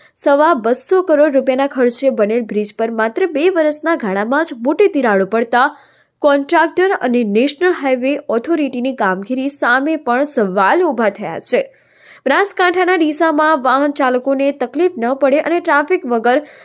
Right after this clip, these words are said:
સરળતાથી પસાર થઈ શકે તે માટે સરકારે સવા બસો કરોડ રૂપિયાના ખર્ચે એલિવેટેડ બ્રિજ બનાવ્યો છે. જે બ્રિજ રચના કન્સ્ટ્રક્શન કંપની દ્વારા બનાવવામાં આવ્યો છે. જ્યારે બ્રિજ બની રહ્યો હતો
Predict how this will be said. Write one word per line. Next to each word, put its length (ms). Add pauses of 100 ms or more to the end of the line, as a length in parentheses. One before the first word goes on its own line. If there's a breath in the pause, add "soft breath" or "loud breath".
(100 loud breath)
સરળતાથી 580
પસાર 460
થઈ 160
શકે 300
તે 120
માટે 280
સરકારે 600
સવા 440
બસો 540
કરોડ 380
રૂપિયાના 580 (340 loud breath)
ખર્ચે 540 (360 loud breath)
એલિવેટેડ 640
બ્રિજ 300
બનાવ્યો 460
છે. 360 (140)
જે 200
બ્રિજ 340
રચના 540
કન્સ્ટ્રક્શન 800
કંપની 440
દ્વારા 280
બનાવવામાં 540
આવ્યો 140
છે. 260
જ્યારે 360
બ્રિજ 380
બની 240
રહ્યો 240
હતો 320